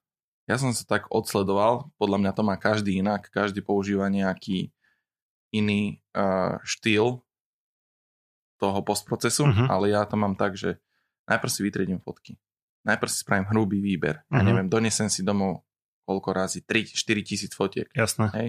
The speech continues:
Speaker 1: spravím hrubý výber. A to znamená, že prevažná väčšina ide preč,
Speaker 2: Mhm.
Speaker 1: ostanú len dobré
Speaker 2: No, to je
Speaker 1: zábery.
Speaker 2: normálne.
Speaker 1: Čiže zo štyroch tisíc zostane osemsto.
Speaker 2: No, tisícka osemsto, mhm.
Speaker 1: Hej. Spravím druhý výber, úplne tie najlepšie.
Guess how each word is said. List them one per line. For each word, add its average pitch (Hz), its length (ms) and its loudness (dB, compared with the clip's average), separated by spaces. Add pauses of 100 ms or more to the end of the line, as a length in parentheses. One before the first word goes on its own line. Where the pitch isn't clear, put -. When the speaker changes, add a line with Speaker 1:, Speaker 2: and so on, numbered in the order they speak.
Speaker 1:
spravím 98 280 -4
hrubý 110 280 2
výber. 117 400 0 (600)
A 95 120 -2 (680)
to - 100 -4
znamená, 98 420 2
že 92 340 0 (440)
prevažná 104 440 2
väčšina 98 360 0
ide 95 100 -2
preč, - 420 -2 (180)
Speaker 2:
Mhm. 131 220 4
Speaker 1:
ostanú 104 360 2
len 101 120 0
dobré 104 240 2
Speaker 2:
No, 92 40 -2
to 98 60 0
je 101 40 2
Speaker 1:
zábery. 107 280 4
Speaker 2:
normálne. 107 440 2
Speaker 1:
Čiže 98 300 0
zo 110 140 2
štyroch 104 340 -2
tisíc - 420 -4
zostane 101 580 -2 (520)
osemsto. 127 580 0
Speaker 2:
No, 151 260 0 (380)
tisícka 110 420 0
osemsto, 104 340 -2
mhm. 139 220 2
Speaker 1:
Hej. - 120 0 (680)
Spravím 101 280 0
druhý 117 180 2
výber, 123 440 0
úplne 101 320 0
tie 98 120 -4
najlepšie. 95 500 0